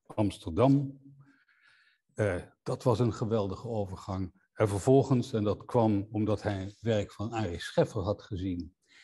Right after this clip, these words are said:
eh, besloot hij dat hij naar Parijs wilde. Nou, dat was een nog veel grotere overgang. Eh, en vanaf dat moment, ja, dat tekende eigenlijk verder zijn, eh, zijn leven.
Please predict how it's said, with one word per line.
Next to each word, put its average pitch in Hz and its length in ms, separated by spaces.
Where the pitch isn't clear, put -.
eh, 104 140
besloot 117 380
hij 101 100
dat 95 200
hij 95 80
naar 85 200
Parijs 104 480
wilde. 123 300
Nou, 90 180
dat 87 200
was 87 200
een 95 240
nog - 280
veel 139 240
grotere 117 720
overgang. 95 720
Eh, 107 380
en 120 200
vanaf 120 260
dat 143 260
moment, 120 720
ja, 117 220
dat - 380
tekende 143 420
eigenlijk 104 420
verder 104 260
zijn, 92 360
eh, 90 180
zijn 87 300
leven. 143 460